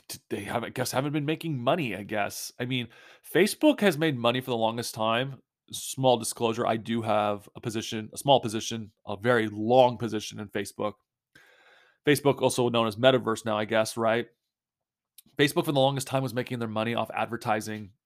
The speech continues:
on their platform. When I'm on Twitter, I don't see that many advertising on their platform as much. Maybe it's because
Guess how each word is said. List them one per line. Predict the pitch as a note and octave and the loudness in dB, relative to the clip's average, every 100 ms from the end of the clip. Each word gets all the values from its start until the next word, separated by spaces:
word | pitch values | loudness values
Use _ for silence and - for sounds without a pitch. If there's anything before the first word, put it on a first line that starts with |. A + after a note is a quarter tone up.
| _ | _
on | - A2+ | -6 -4
their | G#2+ | -4
platform. | A#2 G#2 - G#2+ G#2+ G#2 _ _ _ _ _ _ _ _ _ _ _ - | -2 -2 -2 -10 -10 -12 _ _ _ _ _ _ _ _ _ _ _ -2
When | C3+ D3+ | 4 6
I'm | G#3+ C#4+ | 6 6
on | B3+ | 2
Twitter, | - C#3 D#3 F#3 - | -2 2 4 4 4
I | D#3+ | 2
don't | B3+ G3+ | 0 -2
see | - - - B2+ C3 C3 | -8 -6 -4 0 2 2
that | C3 G#2+ | 2 0
many | B2+ C3 B2+ C3 B2+ B2 A2+ _ _ _ _ - | -2 -6 -4 -6 -6 -8 -12 _ _ _ _ -12
advertising | - G#2+ B2 - C3 C3+ C3 C#3 C3+ B2+ | -8 -6 -4 0 2 2 -2 -2 -4 -4
on | C3 | -4
their | C3+ | -4
platform | C3 D3 B2 - D3 D3 | -6 -6 -6 -6 -6 -4
as | D3 C3+ | -4 -4
much. | D3 D#3+ - - - _ _ - | -4 -6 -10 -16 -16 _ _ -6
Maybe | A#2 A#2+ | -2 -2
it's | A#2 | -4
because | - A2+ A#2+ A2 A2 G#2 G2 G2+ - | -6 -6 0 2 2 0 -4 -8 -12